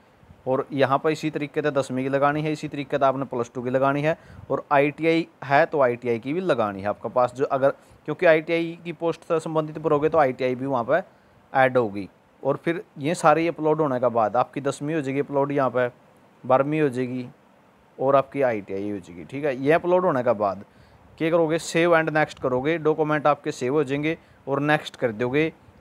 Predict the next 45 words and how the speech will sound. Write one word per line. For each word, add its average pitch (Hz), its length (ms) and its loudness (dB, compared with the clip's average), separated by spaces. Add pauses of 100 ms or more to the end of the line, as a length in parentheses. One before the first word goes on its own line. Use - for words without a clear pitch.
तो 147 60 -4
स्टेप 147 340 0
नंबर 151 240 -2
तीन 143 260 -6
पर 139 100 -4
चले 117 220 -6
जाओगे। 104 500 -2 (420)
स्टेप 160 260 2
नंबर 165 260 -2
तीन 156 200 -4
पर 156 80 2
आपने 151 220 0
क्या 147 140 -6
क्या 143 160 -4
जानकारी 135 380 -2
भरनी 127 280 -2
है। 131 200 -4 (420)
स्टेप 143 200 2
नंबर 139 240 -2
तीन 139 240 -4
में 143 240 -2 (680)
अगर 147 180 4
आपके 151 240 2
पास 156 200 0
खेल 156 280 -2
कोटा 156 300 -2
का 147 80 2
सर्टिफिकेट 143 560 -4
है 139 160 4 (280)
तो 139 60 -4
वो 139 80 -2
यस 139 240 -2
करके 139 340 -4
अपलोड 120 480 -4
करना 101 260 -6
है, 104 140 -14 (840)
ईडब्ल्यूएस 160 520 2
का 175 120 -2
हो 160 320 0
तो 165 100 -6 (440)
यस 147 220 -2
करके 123 300 -6
अपलोड 113 440 -4
करना 107 280 0
है, 101 160 -6